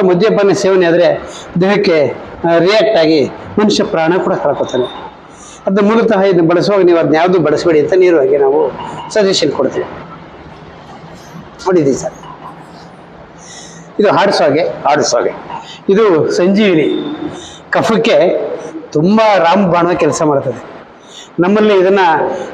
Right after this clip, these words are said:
Speaker 1: ನೆರಳಲ್ಲಿ ಒಣಗಿಸಿ ಪೌಡರ್ ಮಾಡಿ ಇಟ್ಕೊಂಡು ಜೇನುತುಪ್ಪದಲ್ಲಿ ಅದನ್ನ ಒಂದು ಚಿಟಿಕೆ ಹಾಕೊಂಡು ನೆಕ್ಕಿ ಚಪ್ಪರಿಸಿ ತಿನ್ನೋದ್ರಿಂದ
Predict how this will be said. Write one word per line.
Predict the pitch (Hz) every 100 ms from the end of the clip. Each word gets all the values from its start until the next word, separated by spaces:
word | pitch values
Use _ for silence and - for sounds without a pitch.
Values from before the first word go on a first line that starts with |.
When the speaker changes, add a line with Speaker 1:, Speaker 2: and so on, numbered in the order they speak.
| 180
Speaker 1:
ನೆರಳಲ್ಲಿ | 185 208 226 208
ಒಣಗಿಸಿ | 208 196 190
ಪೌಡರ್ | 170 185 196
ಮಾಡಿ | 180 170
ಇಟ್ಕೊಂಡು | 143 180 202 180 123 - - - -
ಜೇನುತುಪ್ಪದಲ್ಲಿ | 151 202 214 220 165 175 180 151 113 - - - - -
ಅದನ್ನ | 170 180
ಒಂದು | 165 165
ಚಿಟಿಕೆ | 170 175 180
ಹಾಕೊಂಡು | 160 160 175 180 143 - - - - - -
ನೆಕ್ಕಿ | 185 190 - 208 151
ಚಪ್ಪರಿಸಿ | 165 151 214 - 185
ತಿನ್ನೋದ್ರಿಂದ | 185 180 165